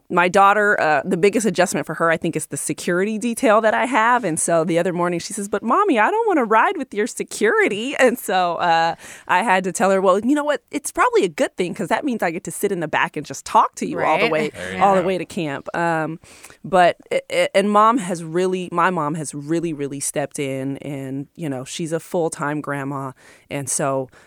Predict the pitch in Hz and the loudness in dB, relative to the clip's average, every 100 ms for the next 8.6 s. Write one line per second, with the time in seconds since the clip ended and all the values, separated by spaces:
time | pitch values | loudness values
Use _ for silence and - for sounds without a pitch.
0 | _ _ - - - - 156 165 165 147 | _ _ -8 -8 -10 -2 0 2 0 -2
1 | - 143 127 120 - 131 120 92 - 120 | -2 -2 -2 -2 -4 -8 -6 -6 -6 -10
2 | 123 - - - 127 - _ - - - | -6 -6 -6 -8 -12 -12 _ -20 -18 -18
3 | - - - 214 202 240 269 320 349 381 | -20 -20 0 2 4 4 2 2 2 0
4 | 381 254 220 196 - - 220 240 247 247 | -2 2 4 4 -2 -10 -4 0 2 2
5 | 233 - - 233 233 220 190 - 233 226 | 2 -2 -2 -2 2 4 2 2 2 2
6 | 214 208 - 196 185 180 - - 220 247 | 0 -6 -6 -6 -4 -6 -8 -10 -2 2
7 | 269 233 214 196 208 208 185 208 220 202 | 4 2 0 -4 -4 -4 -4 -4 -4 -2
8 | 233 202 226 208 202 196 | -2 0 0 0 -2 -4